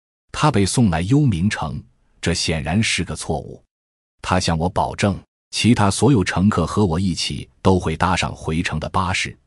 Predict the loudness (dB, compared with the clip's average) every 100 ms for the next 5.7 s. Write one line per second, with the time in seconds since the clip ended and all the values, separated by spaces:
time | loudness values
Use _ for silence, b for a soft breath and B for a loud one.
0 | _ -6 -4 -2 -4 -4 -4 -4 -4 -6
1 | -16 _ _ _ _ _ -2 0 0 -2
2 | 0 2 0 -2 -2 0 0 -2 -6 -10
3 | -12 -12 _ _ _ _ _ -2 0 0
4 | -2 -2 -4 -4 _ 0 0 0 0 -2
5 | 2 0 0 -4 -4 -6 -8